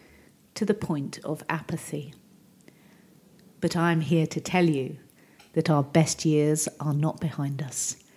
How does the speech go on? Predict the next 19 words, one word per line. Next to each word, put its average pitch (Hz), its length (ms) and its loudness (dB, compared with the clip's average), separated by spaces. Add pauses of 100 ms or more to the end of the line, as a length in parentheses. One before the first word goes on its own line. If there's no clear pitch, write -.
(500)
because 202 300 4
we 220 80 10
have 196 320 6
every 220 340 4
reason 170 540 4
to - 80 -4
hope - 460 -2 (280)
in 175 100 2
something 175 540 4
better, 151 520 -2 (540)
something 190 540 6
bounteous, 175 840 2 (300)
something 175 600 4
that 165 200 2
God 160 360 2
has - 240 0
designed 160 520 4
for - 200 -6
us. - 500 0